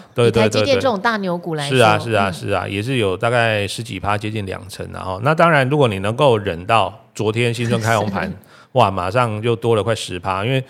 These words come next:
Speaker 1: 你说台积电要看到这个涨停板真的太难了。
Speaker 2: <laughs>
Speaker 1: 哦，昨天最高是七零九，差一档。
Speaker 2: 差一档，
Speaker 1: 对，
Speaker 2: 对。
Speaker 1: 差一档涨停，哦，涨停是七百一十块，哦。所以我想昨天如果你开盘才去追的话，哦，坦白说，哦，是有点太过于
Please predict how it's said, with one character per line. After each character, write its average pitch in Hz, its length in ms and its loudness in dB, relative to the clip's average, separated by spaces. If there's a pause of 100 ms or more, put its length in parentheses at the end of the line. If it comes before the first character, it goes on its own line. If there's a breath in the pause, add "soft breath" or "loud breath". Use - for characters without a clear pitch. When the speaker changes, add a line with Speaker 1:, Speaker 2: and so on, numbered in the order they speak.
(340 loud breath)
Speaker 1:
你 107 40 -2
说 143 160 6
台 117 180 2
积 120 100 0
电 127 220 2
要 127 180 4
看 120 240 2
到 117 160 4
这 110 120 0
个 113 60 2
涨 87 200 -2
停 98 180 -6
板 90 200 -2
真 113 100 -2
的 104 80 2
太 113 220 2
难 90 120 -4 (120)
了。 - 180 -12
Speaker 2:
<laughs> - 80 -20
Speaker 1:
哦， 101 140 -4
昨 120 180 0
天 147 260 2
最 143 160 2
高 127 160 4
是 131 80 -2
七 127 220 -2
零 117 180 -2
九， 104 160 -4
差 120 240 -2
一 120 120 -4
档。 85 260 -2
Speaker 2:
差 254 200 -2
一 262 100 -4
档， 185 240 -8 (120)
Speaker 1:
对， 127 200 4
Speaker 2:
对。 - 20 0
Speaker 1:
差 123 240 4
一 - 20 0
档 107 180 -2
涨 92 200 -6
停， 85 220 -12
哦， 90 40 -6
涨 90 200 -8
停 98 100 -8
是 113 100 -8
七 120 160 -6
百 95 140 0
一 104 80 -2
十 98 140 -6
块， 90 240 -2
哦。 85 120 -4
所 143 160 2
以 135 80 4 (380 loud breath)
我 160 100 4
想 139 280 6
昨 127 160 2
天 151 200 4
如 147 120 2
果 135 120 4
你 98 120 -2
开 135 180 0
盘 110 140 2
才 101 120 -4
去 123 120 -2
追 135 200 2
的 120 120 4
话， 117 180 4
哦， 90 240 -2
坦 101 120 -6
白 101 140 2
说， 117 220 2
哦， 101 180 -2 (520 loud breath)
是 226 240 -2
有 131 180 6
点 95 240 2
太 139 260 0
过 117 280 0
于 98 360 -2